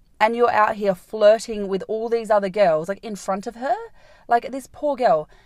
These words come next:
And I think Sarah said to this girl, like, "What are you doing with him? Like, how can you d-,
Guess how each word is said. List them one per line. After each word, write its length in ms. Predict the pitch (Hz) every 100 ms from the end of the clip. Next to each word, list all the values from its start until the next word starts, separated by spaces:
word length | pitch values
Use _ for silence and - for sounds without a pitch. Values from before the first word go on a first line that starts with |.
| _
And 100 | 220
I 60 | 233
think 180 | 294 -
Sarah 300 | - 220 202
said 160 | 190 185
to 60 |
this 180 | 175 175
girl, 200 | - 165
like, 200 | 170 165
"What 300 | 170 170 202
are 40 | 226
you 160 | 240
doing 320 | 180 175 175
with 140 | 170 160
him? 160 | 160
Like, 160 | 156 160
how 180 | 160 175
can 220 | 202 202
you 80 | 190
d-, 140 | 175